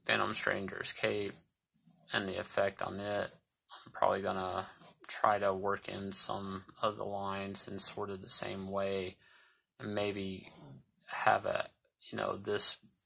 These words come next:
s-, black up here, and it's kinda fading into gray, and then it fades into them. So it should have a nice fade effect. So, in theory, um,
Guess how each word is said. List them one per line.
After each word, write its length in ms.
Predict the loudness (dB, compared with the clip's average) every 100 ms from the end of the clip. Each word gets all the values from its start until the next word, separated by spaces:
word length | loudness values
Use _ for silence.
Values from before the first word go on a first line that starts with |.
| 4
s-, 260 | 6 6 2 -12 2
black 360 | 6 6 6 0
up 160 | -4
here, 380 | -4 -2 0 0
and 180 | 0 -2
it's 200 | -2 -2
kinda 280 | 2 2 2
fading 520 | -2 -2 -2 -4 -6
into 280 | -6 -8 -6
gray, 520 | 0 2 2 0 -2
and 180 | -6 -6
then 100 | -8
it 100 | -6
fades 340 | -6 -4 -6
into 240 | -8 -10 -10
them. 320 | -8 -8 -4
So 240 | -2 0
it 80 | 0
should 240 | 2 2 6
have 220 | 6 6
a 40 |
nice 540 | 2 0 2 4 2 -2 -10 -12 -10 -10 -10 -8 -8 -8 -16 -20 -20 -20 _ _ -12
fade 420 | 4 8 8 6
effect. 580 | 2 2 2 2 -4 -20 -20 _ _ _
So, 680 | 0 0 0 -4 -6 -12 -18 _ _ _ _ _ _ 2
in 280 | 2 2 -8 -18 -2
theory, 540 | 4 4 4 2 0 -4 -4 -6 -8 -10 -8 -8
um, 140 | -8